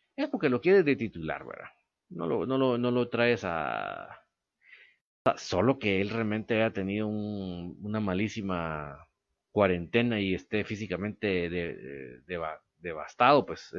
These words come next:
sería el único, pero de lo contrario, si no hay ningún fenómeno de esos, yo pienso que Pinto y pienso yo Cumaña serían los centrales,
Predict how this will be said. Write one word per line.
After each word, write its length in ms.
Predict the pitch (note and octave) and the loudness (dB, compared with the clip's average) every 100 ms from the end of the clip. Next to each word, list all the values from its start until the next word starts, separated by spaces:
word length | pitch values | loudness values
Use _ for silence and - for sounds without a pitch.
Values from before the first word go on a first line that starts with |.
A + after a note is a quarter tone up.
| - | -6
sería 200 | F#2+ G2+ | 0 4
el 100 | C3+ | 6
único, 280 | D3 - | 4 0
pero 280 | - F#2 F2 _ _ _ | -4 -6 -6 _ _ _
de 100 | F#2+ | -6
lo 120 | F#2 | -4
contrario, 380 | F2+ F#2+ C3+ C3+ | -4 2 6 6
si 80 | G2 | 4
no 100 | G#2 | 0
hay 80 | A#2+ | 0
ningún 240 | B2+ C3+ | 0 0
fenómeno 480 | C3+ A#2+ B2+ C3+ B2 | 0 2 2 2 4
de 100 | A2+ | 4
esos, 240 | B2 F3 - - - - - _ - | 4 0 -4 -20 -20 -20 -20 _ -6
yo 180 | A2+ | -4
pienso 240 | A#2 B2 B2+ | 0 2 2
que 120 | G#2 | 0
Pinto 600 | - D#3+ C#3+ C#3 D#3 C#3+ _ | 4 4 6 2 0 0 _
y 540 | - G#2 G2 F#2 F2+ F2+ | -6 -4 -2 -4 -4 -4
pienso 360 | A2+ A#2+ A#2+ | 0 0 2
yo 180 | C3+ C3+ | 4 4
Cumaña 600 | C#3 D3+ C#3 B2 D3+ E3 _ _ _ | 2 2 2 2 0 -6 _ _ _
serían 320 | _ G#2+ G#2+ G#2+ | _ -2 0 0
los 120 | - | -4
centrales, 540 | G2 - D3 D#2 - | 0 4 4 2 -8